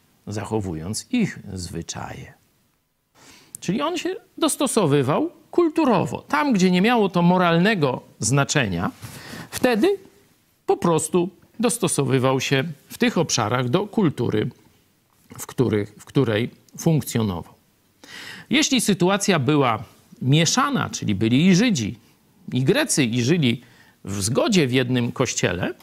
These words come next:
no to starał się, by, y,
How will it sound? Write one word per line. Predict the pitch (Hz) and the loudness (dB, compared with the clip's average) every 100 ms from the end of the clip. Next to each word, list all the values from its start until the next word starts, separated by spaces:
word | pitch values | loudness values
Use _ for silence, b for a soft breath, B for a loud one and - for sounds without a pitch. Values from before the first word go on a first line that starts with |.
| B B B B - | B B B B -6
no | 381 | -2
to | 370 349 208 | 0 -2 -2
starał | - - 226 233 226 214 | -2 0 2 2 2 0
się, | - 214 196 147 B 147 | 0 -2 -2 -6 B -4
by, | 117 165 170 165 B B B | 0 2 0 -2 B B B
y, | 107 113 117 | -2 0 0